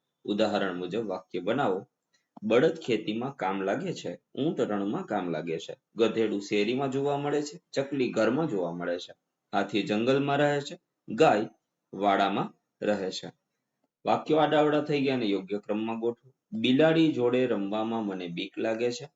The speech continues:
તમે મારા રમકડા સંતાડી દીધા. તમે મારા માટે બજારમાંથી શું લાવ્યા? મને લંગડી રમવાની મજા પડી. મિતાંશ અને મૈત્રી પાંચમા ધોરણમાં ભણે છે. ત્યાર પછી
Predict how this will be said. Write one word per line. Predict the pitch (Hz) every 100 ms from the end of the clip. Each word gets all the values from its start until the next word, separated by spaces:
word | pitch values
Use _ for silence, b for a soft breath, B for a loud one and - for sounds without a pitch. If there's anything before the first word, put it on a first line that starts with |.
| _
તમે | - 127 143 151 - _ _ _ _ _ _ _ _ _ _ -
મારા | 117 120 127
રમકડા | 117 107 107 107 104
સંતાડી | 101 95 95 107 117
દીધા. | 120 123 131 127 _ _ _ -
તમે | 139 156
મારા | 156 135 131
માટે | 131 117 110
બજારમાંથી | 101 92 98 104 107 - 101
શું | - 135
લાવ્યા? | 131 127 135 147 _ _ _ -
મને | 113 117 123 151 139
લંગડી | 143 113 110 127 147
રમવાની | 127 113 101 95 90
મજા | 87 95 104
પડી. | 104 127 147 - _ _ _ _ _ -
મિતાંશ | 113 113 147 156 170 - -
અને | 117 113
મૈત્રી | 107 107 143 - 98 90 -
પાંચમા | 117 127 147 151
ધોરણમાં | 131 104 95 92 113 214 _ _ - 92
ભણે | 107 92
છે. | 87 87 85 _ _ _ _
ત્યાર | - 101 90
પછી | 95 - 127